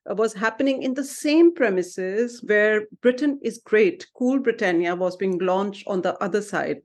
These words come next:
by David Cameron. So in a way, it was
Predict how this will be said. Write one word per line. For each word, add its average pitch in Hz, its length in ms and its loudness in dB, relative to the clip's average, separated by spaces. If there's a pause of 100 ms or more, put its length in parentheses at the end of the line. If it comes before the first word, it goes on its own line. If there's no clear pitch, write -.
by 196 160 0
David 185 320 -2
Cameron. 170 640 -2 (560)
So 302 500 2 (120)
in 285 160 2
a 440 140 0
way, 392 140 0
it 359 140 -4
was - 340 -4